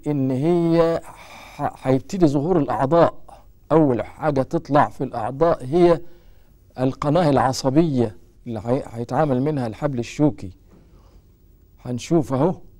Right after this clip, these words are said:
قدامنا القناة العصبية إزاي هتتخلق من الإيه؟ الكتلة دي، إن في النص دي، القناة العصبية اللي في النص دي، دي اللي هينشأ منها الحبل الشوكي.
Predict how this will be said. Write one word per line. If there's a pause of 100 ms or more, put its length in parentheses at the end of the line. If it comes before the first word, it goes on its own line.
(160)
قدامنا (1120)
القناة
العصبية
إزاي
هتتخلق
من
الإيه؟ (640)
الكتلة
دي، (1800)
إن
في
النص
دي، (100)
القناة
العصبية
اللي
في
النص
دي، (1120)
دي
اللي
هينشأ
منها
الحبل
الشوكي.